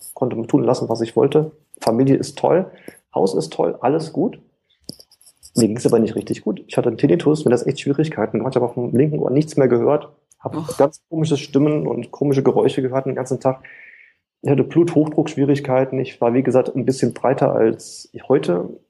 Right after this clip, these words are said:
Speaker 1: Und das war einfach nicht das, was ich mir vorgestellt habe.
Speaker 2: Mhm.
Speaker 1: Und da bin ich so ein kleines Loch reingefallen.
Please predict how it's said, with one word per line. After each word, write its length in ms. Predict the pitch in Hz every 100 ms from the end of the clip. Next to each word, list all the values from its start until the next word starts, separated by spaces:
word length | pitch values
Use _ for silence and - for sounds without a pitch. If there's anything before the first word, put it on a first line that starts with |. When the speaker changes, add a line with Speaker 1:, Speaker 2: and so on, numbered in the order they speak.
| _ _ _ _ _ _
Speaker 1:
Und 260 | 117 117
das 140 | 117 -
war 100 | 113
einfach 240 | 117 123
nicht 180 | 120 -
das, 140 | 120
was 120 | - 120
ich 60 |
mir 80 | 139
vorgestellt 520 | 139 131 110 - -
habe. 160 | - - _ _ _ -
Speaker 2:
Mhm. 500 | 214 202 196 214 - _ _ _ _ _ _
Speaker 1:
Und 60 | 131
da 60 |
bin 120 | 123
ich 60 | 151
so 60 | 143
ein 60 |
kleines 280 | 131 127 127
Loch 160 | 110 -
reingefallen. 640 | 95 107 - 104 101 110